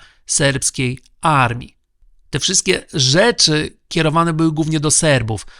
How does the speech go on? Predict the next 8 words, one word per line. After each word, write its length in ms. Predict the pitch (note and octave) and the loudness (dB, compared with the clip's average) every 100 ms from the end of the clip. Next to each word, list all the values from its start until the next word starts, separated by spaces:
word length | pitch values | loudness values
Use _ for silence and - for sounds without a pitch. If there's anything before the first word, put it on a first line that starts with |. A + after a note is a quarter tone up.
| - - | -12 -6
To 100 | A#2 | -4
w 100 | C3+ | -2
nich 200 | E3 D#3 | -2 0
miały 300 | C3+ B2+ C3 | 0 0 -2
wzbudzić 540 | B2+ A#2+ C#3 B2 A#2+ C3+ | -6 -2 -2 -2 -4 -2
mocne, 640 | C3 D3+ D#3 - D3 D3 - | 2 2 2 -2 -2 -4 -8
nacjonalistyczne 880 | C#3 - C3 C3 B2+ - D3 D#3 C#3+ | -8 -6 -4 -4 -4 -6 -8 -6 -4
emocje, 600 | C3 C#3 C3+ - A2 | 0 2 2 -2 -8